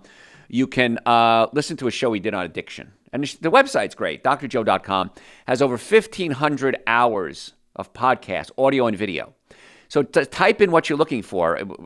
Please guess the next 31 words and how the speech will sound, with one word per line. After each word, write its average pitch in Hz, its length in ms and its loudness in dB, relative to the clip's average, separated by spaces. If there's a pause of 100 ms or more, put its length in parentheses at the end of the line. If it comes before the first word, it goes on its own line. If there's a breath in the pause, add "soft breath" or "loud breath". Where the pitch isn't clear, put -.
I 107 140 -4
don't, 85 100 -8
heart, 139 260 2
heart, - 380 -2 (160)
the 127 80 -2
big 160 160 2
ones 131 160 -2
are 113 40 -6
diabetes, 127 580 0
blood 123 260 0
pressure, 117 580 0 (360 soft breath)
uh, 104 280 0
heart 131 220 2
disease, 117 840 -4
weight 120 260 0
loss, 113 720 2 (420 soft breath)
uh, 98 140 -2
men's 123 260 0
health, 113 320 -2
women's 131 320 -4
health, 117 420 2 (840)
pain 147 240 -2
management. 123 640 0 (360 soft breath)
And 131 80 -4
those 170 120 4
are - 20 -10
some 143 140 -2
of 127 80 6
our 120 80 6
more 120 120 4
pop-, - 320 0